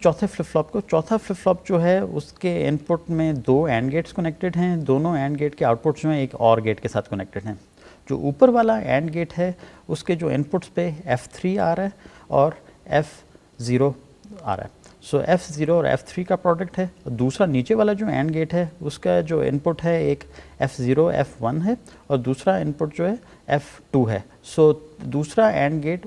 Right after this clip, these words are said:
उसका प्रोडक्ट जो आ रहा है एफ़ ज़ीरो, एफ़ वन and एफ़ टू है। So और गेट जो है basically पहले वाला एंड गेट उसका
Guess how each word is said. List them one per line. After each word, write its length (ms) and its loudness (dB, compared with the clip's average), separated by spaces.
उसका 420 -2
प्रोडक्ट 420 0
जो 120 -4
आ 100 4
रहा 120 0
है 120 0
एफ़ 160 -4
ज़ीरो, 240 0
एफ़ 260 -2
वन 240 -2
and 80 -4
एफ़ 280 -4
टू 120 -4
है। 120 -8
So 60 -2
और 300 6
गेट 280 2
जो 80 2
है 100 2
basically 540 -4
पहले 200 2
वाला 360 2
एंड 220 -2
गेट 180 -4
उसका 340 0